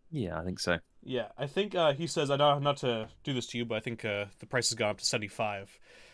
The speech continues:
Speaker 2: um, just because of the, uh, <laughs> recent demands for them.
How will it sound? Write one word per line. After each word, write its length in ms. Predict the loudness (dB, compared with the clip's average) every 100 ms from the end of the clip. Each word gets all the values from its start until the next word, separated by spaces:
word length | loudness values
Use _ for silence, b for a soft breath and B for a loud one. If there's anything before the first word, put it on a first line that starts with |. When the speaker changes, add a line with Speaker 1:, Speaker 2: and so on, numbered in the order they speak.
| b b
Speaker 2:
um, 420 | 0 0 -2 -8 -12 -14
just 200 | -12 -10
because 240 | -8 -6
of 80 | -4
the, 220 | -2 -2
uh, 140 | -2 -4 -6
<laughs> 320 | -6 -6 -4
recent 340 | -2 0 0
demands 480 | 0 2 2 2 -2
for 240 | -6 -6 -6
them. 160 | -10